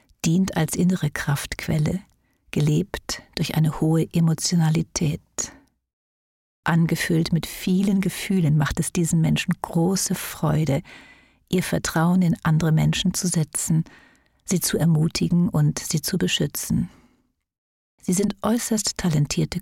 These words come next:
Künstler. Überall, wo sie sich emotional,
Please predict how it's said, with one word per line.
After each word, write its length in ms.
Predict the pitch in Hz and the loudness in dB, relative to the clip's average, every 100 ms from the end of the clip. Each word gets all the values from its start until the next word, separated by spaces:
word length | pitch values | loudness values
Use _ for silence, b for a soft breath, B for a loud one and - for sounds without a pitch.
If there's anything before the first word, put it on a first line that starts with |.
| - | -4
Künstler. 640 | - 143 - - - - - _ _ _ _ _ _ _ _ _ - | -2 -2 -2 -10 -10 -14 -18 _ _ _ _ _ _ _ _ _ -2
Überall, 720 | 220 220 202 185 147 147 175 B B - | -2 0 0 2 2 0 -4 B B -4
wo 100 | 185 | 0
sie 140 | 170 165 | 2 2
sich 320 | 151 - - | 0 -4 -2
emotional, 800 | 185 226 - - 170 151 151 | 0 0 0 0 2 2 2